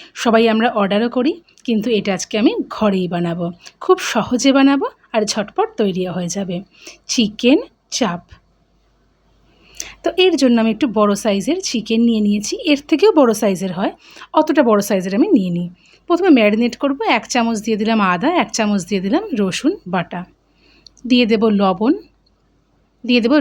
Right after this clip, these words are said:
রেড চিলি পাউডার, দেব হলুদ হাফ চামচ ছোটো চামচে, আর দেব শুকনো লঙ্কার গুঁড়ো, সাথেই দিয়ে দেব সাদা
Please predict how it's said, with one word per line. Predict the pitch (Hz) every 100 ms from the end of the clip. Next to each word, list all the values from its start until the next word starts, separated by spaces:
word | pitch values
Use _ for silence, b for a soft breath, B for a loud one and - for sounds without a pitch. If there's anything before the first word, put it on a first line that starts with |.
| 233
রেড | 269 277
চিলি | - 233 247
পাউডার, | 349 214 185 175 170 - _ _ _ _ -
দেব | 247 269
হলুদ | 277 226 262 269
হাফ | - 208 -
চামচ | - 220 294 -
ছোটো | 226 233
চামচে, | 247 240 247 349 440 b b -
আর | 220
দেব | 208 220 359
শুকনো | - 240 233
লঙ্কার | 226 220 220 339
গুঁড়ো, | 226 185 170 170 _ _ _ _ b b b b b
সাথেই | - 262 254 285
দিয়ে | 233 214
দেব | 208 311 453 -
সাদা | 233 202 214